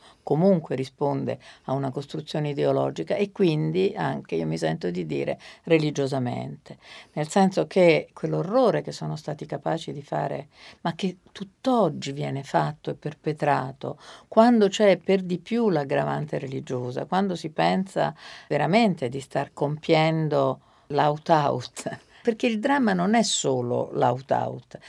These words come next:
è di avere in mano le chiavi dell'aut-aut. Questa è la cosa terribile.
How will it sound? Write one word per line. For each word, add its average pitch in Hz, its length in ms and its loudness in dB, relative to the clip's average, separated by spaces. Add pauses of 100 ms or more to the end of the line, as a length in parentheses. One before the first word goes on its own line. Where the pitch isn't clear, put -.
(100)
è 180 100 0
di 190 100 6
avere 214 240 8
in 190 80 4
mano 214 260 4
le 139 140 0
chiavi 135 540 4
dell'aut-aut. 123 1000 -8 (220)
Questa 214 240 4
è - 20 10
la 139 80 6
cosa 127 320 2
terribile. 135 720 0